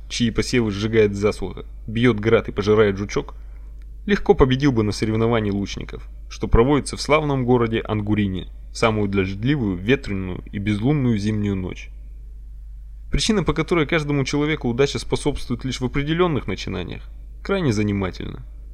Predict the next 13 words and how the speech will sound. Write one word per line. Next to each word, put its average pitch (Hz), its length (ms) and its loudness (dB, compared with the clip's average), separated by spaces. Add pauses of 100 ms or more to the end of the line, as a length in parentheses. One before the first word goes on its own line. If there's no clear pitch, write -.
(640)
Если 104 240 -2
бы 127 140 4
она 127 120 2
стала 127 300 2
широко 113 440 2
известна, 113 500 -4 (140)
жизнь 151 320 0
людей, 135 240 0
несомненно, 120 640 -2
обратилась 104 460 0
бы 95 140 -2
к - 100 -10
лучшему. 62 440 -8